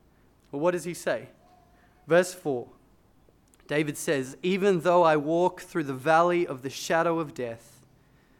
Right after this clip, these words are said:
I will fear no evil, for you are with me. Your rod and your staff, they comfort me." David says to God, "In the good,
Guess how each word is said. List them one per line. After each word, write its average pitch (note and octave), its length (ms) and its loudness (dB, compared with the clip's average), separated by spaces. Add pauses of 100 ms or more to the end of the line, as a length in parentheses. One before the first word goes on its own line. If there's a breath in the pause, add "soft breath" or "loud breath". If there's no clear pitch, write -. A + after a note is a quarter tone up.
(800 soft breath)
I D#3+ 140 6
will E3 140 2
fear F3+ 440 2
no F3 160 2
evil, C3 540 -4 (680 soft breath)
for - 260 0
you F3 280 2
are E3+ 160 8
with E3+ 400 -2
me. C#3+ 120 0
Your C3+ 280 -2
rod F3 580 4
and D3+ 160 -2
your C#3 140 -2
staff, C#3+ 960 -2 (640 soft breath)
they D3+ 320 2
comfort - 640 -8
me." A2 80 -20 (1800 soft breath)
David F#3 340 2
says G3+ 380 -2
to G3 140 -10
God, E3+ 420 0
"In E3+ 160 -2
the D#3+ 80 -2
good, F#3 540 -2